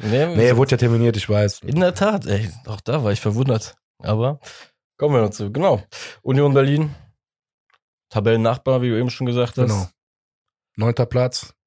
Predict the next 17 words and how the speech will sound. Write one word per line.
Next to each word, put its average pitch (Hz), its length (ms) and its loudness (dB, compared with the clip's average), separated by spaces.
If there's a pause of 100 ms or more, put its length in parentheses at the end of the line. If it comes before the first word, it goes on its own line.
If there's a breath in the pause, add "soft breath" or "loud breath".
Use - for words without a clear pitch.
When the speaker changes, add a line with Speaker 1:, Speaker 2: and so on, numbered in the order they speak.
(120)
Speaker 2:
achtunddreißig 127 640 -4
Punkte. 131 440 -4 (1600)
Speaker 1:
Ja, 120 280 2
ich - 180 -6
bin 127 140 -4
jetzt, 127 260 -2 (380 soft breath)
wenn 120 100 -4
ich - 80 -8
gerade 120 200 2
auf 117 80 -2
mein 127 120 2
Blatt 127 160 0
Papier 127 280 0
gucke, 131 300 2
ehrlich 127 260 0
gesagt, 117 480 0
ähm, 120 640 0